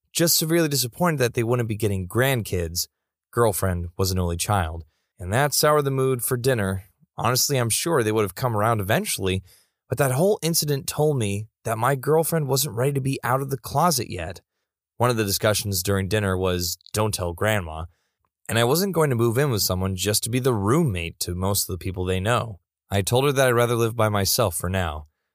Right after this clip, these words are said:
and she got upset, and we had a fight and ended up breaking up. Dated this girl for two years. She was cute, but a little off, as in she would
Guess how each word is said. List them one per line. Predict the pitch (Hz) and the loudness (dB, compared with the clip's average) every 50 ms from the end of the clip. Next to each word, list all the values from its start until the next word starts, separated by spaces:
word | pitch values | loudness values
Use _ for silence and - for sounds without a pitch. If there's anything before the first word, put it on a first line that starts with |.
| _ _ - | _ _ -6
and | 107 101 | -4 -2
she | - 110 | 0 2
got | 107 120 127 | 2 2 2
upset, | 135 123 - - - 180 170 131 - - | 2 2 0 0 0 0 0 -2 -4 -8
and | - 110 92 95 104 107 - - - | -8 -8 -6 -6 -6 -8 -10 -12 -6
we | - 104 110 | -2 0 2
had | 113 110 | 4 4
a | 113 104 | 2 2
fight | - - 117 117 135 156 160 - - _ _ _ _ _ - | 2 2 2 2 2 0 -2 -4 -10 _ _ _ _ _ -8
and | 92 92 98 | -6 -4 -2
ended | 101 104 107 | -2 0 0
up | 113 117 - - | 0 0 0 0
breaking | - 98 101 - 117 123 139 | -2 -2 -2 -2 -2 -2 0
up. | 143 135 - - _ _ _ _ _ _ _ _ _ _ _ _ _ _ _ _ _ _ _ _ _ _ _ _ _ _ _ _ _ _ _ _ _ _ _ - _ _ _ | -2 -2 -4 -8 _ _ _ _ _ _ _ _ _ _ _ _ _ _ _ _ _ _ _ _ _ _ _ _ _ _ _ _ _ _ _ _ _ _ _ -20 _ _ _
Dated | - 180 196 214 226 | 2 2 2 2 2
this | 226 208 - - | 0 0 0 2
girl | - 143 143 139 | 2 2 2 2
for | 123 - 123 | 2 -2 -4
two | 110 - - 143 135 | -4 -2 0 0 2
years. | 117 101 95 92 95 98 98 - - - _ _ _ _ | 2 2 2 2 0 0 -2 -2 -4 -6 _ _ _ _
She | - - 107 | -4 -2 -2
was | 101 92 - | -2 -2 -4
cute, | - - - 190 185 185 180 - - _ _ | -4 -4 -2 0 0 0 0 -2 -6 _ _
but | 156 156 156 - - _ _ _ - | 2 2 2 0 -4 _ _ _ -6
a | 302 | -4
little | 349 349 254 147 | -2 0 2 2
off, | 110 101 98 110 151 - - - _ _ _ _ _ _ _ _ _ _ | 4 4 4 2 0 -2 -6 -14 _ _ _ _ _ _ _ _ _ _
as | 107 113 120 110 113 | 0 0 2 2 2
in | 123 123 117 | 2 2 2
she | 110 - - 131 127 | 0 0 0 0 2
would | 117 120 113 107 98 92 113 | 2 4 4 4 2 0 -6